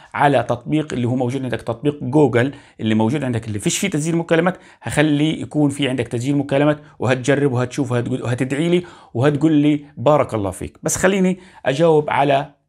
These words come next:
في أكم من سؤال. السؤال الأول، السؤال الأول فتح البوت لودر. أنا عملت فيديو لعملية فتح البوت لودر بطريقة مفصلة وتعريف الهاتف على الحاسوب وكل حاجة عن هذا الموضوع.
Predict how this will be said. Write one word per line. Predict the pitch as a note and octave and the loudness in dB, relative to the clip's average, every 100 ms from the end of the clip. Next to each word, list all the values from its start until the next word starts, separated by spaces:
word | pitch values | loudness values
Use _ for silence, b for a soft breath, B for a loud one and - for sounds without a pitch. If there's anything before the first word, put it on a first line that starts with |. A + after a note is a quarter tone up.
| _ | _
في | - - | -8 -6
أكم | - | -4
من | A2+ | -4
سؤال. | F#2+ - - - _ | -6 -10 -18 -20 _
السؤال | - A#3+ G#3+ | 2 6 6
الأول، | F#3 B2 G2+ - | 6 2 0 -6
السؤال | - - B3+ | -10 -2 2
الأول | A#3 G#3+ G#3 A3 - _ _ | 4 4 4 2 -6 _ _
فتح | - G#3 E3 | 0 2 0
البوت | D3+ F3 F3 | 2 2 2
لودر. | C#3 F#2+ F2 - - | -2 -2 -4 -8 -4
أنا | F3+ | 2
عملت | D#3+ F3 D3+ | 2 2 0
فيديو | C3+ E3 D#3 | -2 -2 0
لعملية | F3 C#3 A#2+ C3 D#3+ D3+ | 2 2 2 0 -2 -2
فتح | - D3 - | -4 -4 -4
البوت | A#2+ C3 C3 | -4 -4 -2
لودر | C#3+ D3 D3+ B B - | -2 0 -2 B B -6
بطريقة | C3 C#3 D3+ D3+ | -2 2 2 2
مفصلة | C3+ A#2+ D3+ C#3+ C#3+ D3+ E3+ B B | 2 2 0 0 0 0 0 B B
وتعريف | - - G#2+ C3 C#3+ - - | -6 0 2 2 0 -2 -4
الهاتف | G#2 C3 B2+ G2+ - | 0 2 2 -2 -12
على | - B2 G#2+ D#2 _ - | -4 0 0 -4 _ -10
الحاسوب | A2 B2 B2 D#3 D#3 B - | -4 -2 0 0 0 B -12
وكل | B2 D#3+ | -4 -2
حاجة | - C3+ B2+ | 2 2 2
عن | A#2 | 2
هذا | A#2+ C3 | 0 0
الموضوع. | B2 B2 A#2+ D3+ E3+ | 0 -2 0 -2 -2